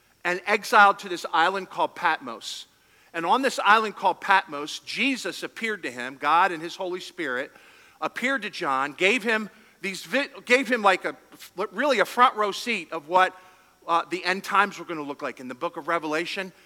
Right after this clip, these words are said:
And John writes all these things about, "And this is gonna happen, and the seven vials, and the seven judgments," and, and Revelation is a great, great study to make. But he reads, he g-, goes through all the, seeing them through the eyes of a guy that was alive a couple thousand years ago. So there's some things that he described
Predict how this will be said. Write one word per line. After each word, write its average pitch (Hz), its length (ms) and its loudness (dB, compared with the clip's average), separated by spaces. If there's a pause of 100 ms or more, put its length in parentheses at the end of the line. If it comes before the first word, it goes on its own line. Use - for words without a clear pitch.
(220)
And 165 120 -8
John 254 360 6
writes 180 260 2
all 277 360 10
these 302 300 0
things 233 300 2
about, 180 260 4 (260)
"And 175 160 -4
this 269 160 0
is - 140 -8
gonna 175 240 0
happen, 139 380 0
and 143 120 -8
the 175 60 -6
seven 214 400 -2
vials, 196 500 6
and 156 80 -12
the 165 80 -12
seven 208 360 -2
judgments," 160 640 0
and, 156 220 -4 (300)
and 185 140 -4
Revelation 226 500 2
is 170 100 -10
a 175 60 -10
great, 214 280 -2
great 190 180 -2
study 202 280 -4
to 170 60 -8
make. 202 180 0 (300)
But 208 120 2
he 214 60 -2
reads, 269 400 2
he 214 200 -10
g-, 208 300 -10
goes 285 240 2
through 311 160 -2
all 269 120 10
the, 269 100 0 (300)
seeing 339 460 2
them 311 180 4
through 311 220 -2
the 269 160 4
eyes 277 320 10
of 208 80 -4
a 208 40 -2
guy 208 240 8
that 208 120 -2
was 202 140 -6
alive 220 280 6
a 202 60 -8
couple 233 320 0
thousand 214 420 0
years 240 220 -6
ago. 170 160 -2
So 202 120 -10
there's 285 200 -4
some 349 140 -4
things 302 260 -4
that 208 100 -8
he 262 120 -4
described 220 600 4